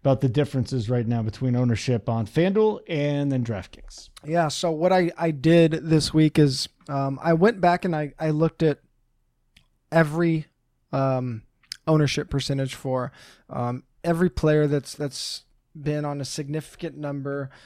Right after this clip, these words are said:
Speaker 2: of, of rosters or scored a significant number of,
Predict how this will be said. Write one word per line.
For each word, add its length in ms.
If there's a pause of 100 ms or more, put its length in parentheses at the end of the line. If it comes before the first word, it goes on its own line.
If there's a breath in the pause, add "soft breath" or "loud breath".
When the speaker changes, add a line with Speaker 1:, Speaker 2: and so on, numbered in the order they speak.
(200 loud breath)
Speaker 2:
of, 520
of 200
rosters 540
or 200
scored 460
a 40
significant 560
number 320
of, 140